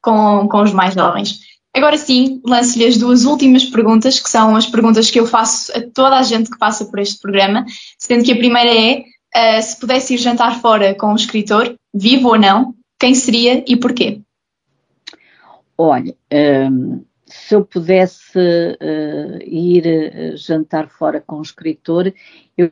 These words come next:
Speaker 2: gostaria muito, porque é um dos meus escritores favoritos, com Gabriel Garcia Marques.
Speaker 1: Uhum.
Speaker 2: Eh, porque adoro, eh, eu acho que já li todos os livros dele, alguns até já repeti,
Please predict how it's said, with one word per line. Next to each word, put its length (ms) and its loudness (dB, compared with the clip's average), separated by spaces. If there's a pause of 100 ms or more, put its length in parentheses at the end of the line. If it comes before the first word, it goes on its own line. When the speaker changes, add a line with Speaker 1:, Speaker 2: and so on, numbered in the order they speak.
Speaker 2:
gostaria 460 -2
muito, 460 -4
porque 240 -8
é 40 -2
um 120 -4
dos 140 -10
meus 180 -2
escritores 420 -6
favoritos, 480 -6
com 180 -6
Gabriel 560 -2
Garcia 460 -2
Marques. 560 -10 (420)
Speaker 1:
Uhum. 200 0
Speaker 2:
Eh, 560 2 (160)
porque 240 -4
adoro, 640 0
eh, 240 0
eu 180 4
acho 180 -2
que 80 -14
já 160 2
li 140 0
todos 400 0
os 140 -4
livros 340 0
dele, 240 -2 (560)
alguns 480 2
até 320 2
já 240 0
repeti, 600 -6